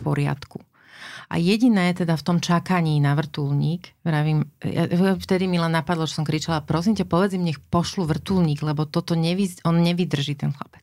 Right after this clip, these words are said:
A dôvod, prečo to hovorím, eh, okrem toho, že možno, že sama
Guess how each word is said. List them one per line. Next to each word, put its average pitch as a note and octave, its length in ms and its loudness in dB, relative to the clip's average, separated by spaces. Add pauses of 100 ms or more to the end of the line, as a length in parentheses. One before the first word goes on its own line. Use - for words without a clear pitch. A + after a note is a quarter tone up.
(1200)
A E3 400 2
dôvod, A#3+ 320 2
prečo G#3 320 0
to G#3+ 80 -2
hovorím, E3+ 640 0 (400)
eh, D3+ 380 0 (1040)
okrem F3 340 -2
toho, F3 240 2
že F3 80 0
možno, E3+ 320 0
že E3 80 2
sama E3 480 -2